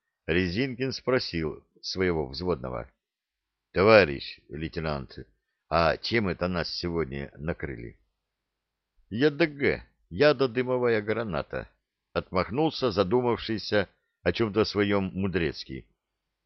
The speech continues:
«Стандартная штуковина. Как я только о них забыть мог. Скажите Волкову спасибо, он первый сообразил. А что?» «Да ничего, уж больно прикольная вещица», —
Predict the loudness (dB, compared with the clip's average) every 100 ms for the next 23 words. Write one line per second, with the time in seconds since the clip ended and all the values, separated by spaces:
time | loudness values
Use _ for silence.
0 | _ _ -8 -2 0 2 4 4 0 -4
1 | -4 -2 -4 0 2 0 -4 -6 -10 _
2 | _ _ _ _ 0 2 2 0 0 0
3 | 0 2 2 2 -2 2 2 2 -2 -2
4 | -2 -2 -6 -20 _ _ _ _ _ _
5 | _ -6 2 4 4 4 4 4 4 4
6 | 2 2 0 -2 -2 -2 -2 -4 -4 -4
7 | -2 -2 2 4 4 0 -6 0 0 2
8 | 0 -2 -12 -14 _ _ _ -2 0 -2
9 | -2 _ _ _ _ _ _ _ _ _
10 | _ -14 -14 -6 2 2 4 0 -4 -2
11 | -2 0 0 -2 -6 _ _ _ _ _
12 | -4 -4 0 2 2 0 -4 -6 -4 -2
13 | 0 0 -2 0 -2 -4 -8 -8 -8 -6
14 | -4 -4